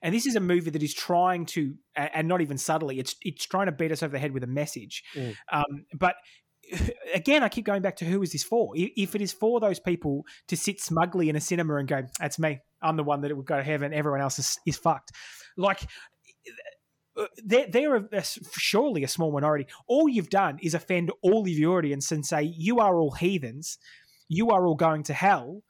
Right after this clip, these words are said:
Speaker 1: Or you, you've got to stay on earth, and then there's the seven years of darkness or whatever that comes. Whatever her last line of, "I get the feeling this is only the beginning," and then
Speaker 2: It's
Speaker 1: it
Speaker 2: like,
Speaker 1: pans,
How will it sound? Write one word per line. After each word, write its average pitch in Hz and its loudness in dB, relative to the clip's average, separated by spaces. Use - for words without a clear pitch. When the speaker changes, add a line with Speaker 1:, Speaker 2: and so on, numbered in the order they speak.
Speaker 1:
Or 156 -2
you, 170 -2
you've 175 -2
got 208 0
to 175 0
stay 180 0
on 165 2
earth, 151 0
and 165 -2
then 151 -2
there's 139 -2
the 139 -4
seven 143 -2
years 135 0
of 123 -4
darkness 143 -2
or 143 0
whatever 139 -2
that 135 -10
comes. 220 -6
Whatever 214 4
her 190 4
last 147 2
line 143 0
of, 135 -4
"I 151 2
get 147 4
the 135 -4
feeling 147 4
this 135 -6
is 127 -2
only 151 4
the 131 0
beginning," 127 -2
and 123 0
then 131 0
Speaker 2:
It's - 2
Speaker 1:
it - 8
Speaker 2:
like, - 2
Speaker 1:
pans, 151 -2